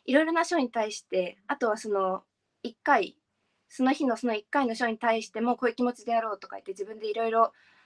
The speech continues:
あの、フレッシュな気持ちで取り組んだ七年間だったんですけど、あの、一個大きいのは、えーっと、自分の年齢ですね。で、あの、二十歳から、こう、プロとして活動させてもらっ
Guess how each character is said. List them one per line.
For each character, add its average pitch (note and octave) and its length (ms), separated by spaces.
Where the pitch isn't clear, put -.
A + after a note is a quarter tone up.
あ G3+ 120
の、 F#3+ 120
フ A3+ 80
レ B3 60
ッ - 20
シ B3 100
ュ A3 40
な G3 80
気 G3 100
持 F#3+ 100
ち F#3 160
で F#3+ 300
取 G#3 160
り G3+ 60
組 A3 100
ん - 20
だ G3 80
七 F#3+ 220
年 G3+ 160
間 F3+ 160
だ F#3 100
っ - 40
た F#3 100
ん F3+ 60
で F3+ 80
す - 80
け G3 100
ど、 F#3+ 320
あ G#3 160
の、 F3+ 480
一 D#4+ 200
個 C#4+ 300
大 A#3 200
き D4+ 120
い C#4+ 40
の B3 100
は、 B3 360
え F#3+ 160
ー - 20
っ F#3 40
と、 G3 80
自 A3 120
分 A3+ 80
の A3+ 80
年 G#3 260
齢 G#3 180
で G#3+ 80
す - 140
ね。 - 200
で、 A#3 120
あ A3 60
の、 G#3 80
二 D#4 140
十 D4+ 120
歳 G3 480
か C4 140
ら、 C#4 340
こ A3 100
う、 G#3+ 40
プ B3 80
ロ A3 100
と G3 100
し F#3+ 100
て F#3+ 240
活 A#3+ 240
動 A3 80
さ A3+ 100
せ G#3 80
て A3+ 60
も G#3+ 100
ら G#3 100
っ - 60